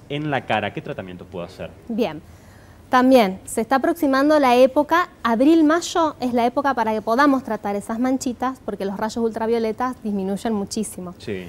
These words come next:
Speaker 2: Entonces, ¿qué hacemos? Tenemos que hacer primero un tratamiento global de la piel, nutriéndola, fortaleciéndola, hidratándola. Y luego comenzamos con el tratamiento de las manchas.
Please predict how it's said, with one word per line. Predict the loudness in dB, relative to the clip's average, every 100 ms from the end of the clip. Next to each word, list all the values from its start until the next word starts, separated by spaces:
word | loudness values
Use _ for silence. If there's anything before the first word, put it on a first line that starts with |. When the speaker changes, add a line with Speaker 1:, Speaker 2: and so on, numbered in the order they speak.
| -10
Speaker 2:
Entonces, | -6 -4 -4 -6 -10 -14
¿qué | -8
hacemos? | -6 -4 -8 -8 -12
Tenemos | -8 -4 -2
que | -4
hacer | -4 -8
primero | -2 2 4 6
un | 4
tratamiento | 2 0 0 2 2 4 2 2
global | 4 4 8 6 6
de | 4
la | 0
piel, | 2 4 6 4 -2 -2
nutriéndola, | -2 0 0 0 0 4 6 6 6
fortaleciéndola, | 0 -4 -4 -4 -4 0 4 6 6 4 0 -10 -20 -8
hidratándola. | -4 -2 -2 -2 -4 -4 -6 -12 -8
Y | 0
luego | 6 6 6
comenzamos | 4 2 2 2
con | -2
el |
tratamiento | -4 -4 -4 0
de | 0
las | 0 -4
manchas. | -8 -8 -10 -14